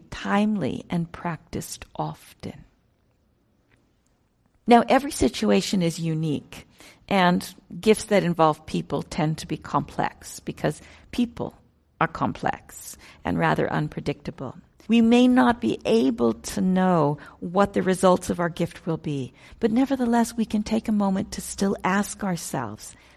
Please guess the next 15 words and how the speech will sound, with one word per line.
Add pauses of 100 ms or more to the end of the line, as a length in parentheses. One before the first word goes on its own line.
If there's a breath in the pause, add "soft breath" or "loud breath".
(460 soft breath)
"Is
the
gift (100)
that
I'm
giving
appropriate? (520 loud breath)
Am
I
giving
it
in
a
skillful
way?